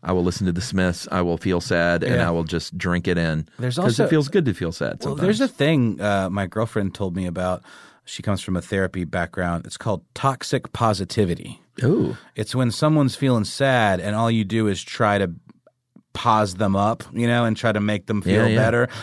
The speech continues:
Speaker 2: But you, but by doing that, sometimes you are, uh,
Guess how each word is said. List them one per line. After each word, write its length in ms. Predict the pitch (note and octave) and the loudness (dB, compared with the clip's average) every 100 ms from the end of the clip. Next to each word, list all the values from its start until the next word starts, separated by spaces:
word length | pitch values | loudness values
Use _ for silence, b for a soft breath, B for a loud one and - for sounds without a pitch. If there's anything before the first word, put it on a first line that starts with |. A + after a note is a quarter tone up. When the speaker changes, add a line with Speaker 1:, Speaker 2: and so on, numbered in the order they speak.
| B | B
Speaker 2:
But 220 | F#2 A2 | 0 0
you, 180 | A#2 G#2+ F#2+ | 2 -4 -2
but 220 | A2+ G#2 | -2 0
by 160 | G#2+ | 0
doing 360 | G2 B2 C3+ B2+ | 0 0 2 4
that, 240 | A2 G2 | 4 2
sometimes 600 | - B2+ A#2+ A2+ A2 G2+ F#2+ | 0 0 0 0 -2 -2 -2
you 160 | G#2 | 0
are, 280 | G2+ F#2+ F#2 B B B B | 2 2 0 B B B B
uh, 280 | F#2 F2 | -4 -2